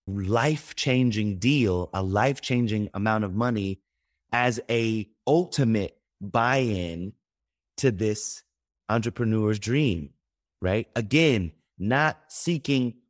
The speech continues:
ownership of their company or to take anything away from them, but to grant them the keys to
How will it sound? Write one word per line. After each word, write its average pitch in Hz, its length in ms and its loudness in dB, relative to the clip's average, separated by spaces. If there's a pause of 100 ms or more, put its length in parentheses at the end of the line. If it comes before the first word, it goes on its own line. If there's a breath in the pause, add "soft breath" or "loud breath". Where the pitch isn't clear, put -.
(120)
ownership 139 520 2
of 110 120 0
their 113 140 0
company 101 640 -4 (240)
or 113 120 2
to 104 100 -2
take - 460 -2
anything 147 440 2
away 107 440 2
from 101 280 0
them, 82 400 0 (320 soft breath)
but - 200 -8
to 82 260 -6 (280)
grant 117 540 0
them 87 540 0 (560)
the 101 180 0
keys 151 600 0
to 120 540 -2